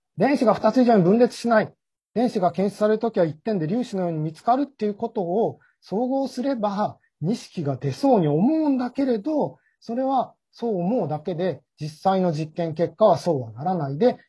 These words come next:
実際に干渉が見えてしまうというのが現実です。で、九ページ目に行ってください。ちょっとなので、ここで少し深呼吸して、あの、ここまでのことを整理しましょう。えーと、まずですね、壁B上で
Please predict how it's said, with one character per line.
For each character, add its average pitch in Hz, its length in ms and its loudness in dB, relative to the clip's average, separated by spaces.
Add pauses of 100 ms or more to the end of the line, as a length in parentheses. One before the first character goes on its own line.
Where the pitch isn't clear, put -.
実 143 320 -6
際 151 80 -2
に 247 180 0
干 147 240 -4
渉 143 220 -2
が 151 100 0
見 160 160 4
え 190 80 4
て 151 140 -6
し 175 160 -6
ま 190 100 2
う 196 80 -6
と 202 80 0
い 190 40 2
う 196 40 0
の 254 100 0
が 247 180 2
現 139 260 -4
実 - 280 -18
で - 120 -20
す。 - 160 -20 (460)
で、 214 80 -2
九 208 180 4
ペ 175 140 6
ー - 20 6
ジ 170 100 6
目 208 120 8
に 190 80 6
行 139 80 2
っ - 40 -20
て 127 100 -8
く - 120 -14
だ 110 100 -16
さ - 140 -20
い。 - 20 -20 (320)
ち - 60 0
ょ 262 40 6
っ - 20 -6
と 233 120 6
な 214 140 8
の 202 120 6
で、 170 160 10
こ 170 180 -2
こ 175 140 2
で 165 140 8
少 - 180 -2
し 131 240 -10
深 143 240 -6
呼 135 240 -2
吸 123 140 -4
し - 160 -16
て、 208 320 6 (200)
あ 151 80 -4 (120)
の、 123 240 -4 (260)
こ - 140 -20
こ 151 100 -8
ま 147 140 -2
で 131 80 -6
の 123 100 -8
こ 151 140 -8
と 190 100 2
を 165 80 4
整 170 220 2
理 143 100 -2
し 131 160 -10
ま 107 100 -16
し - 120 -20
ょ - 40 -20 (680)
う。 202 60 0
え 208 120 6
ー 202 80 -2
と、 170 380 4 (320)
ま 220 140 4
ず 220 100 0
で 147 120 2
す - 180 -10
ね、 113 240 -12
壁 240 260 4
B 269 300 6
上 247 260 8
で 247 300 4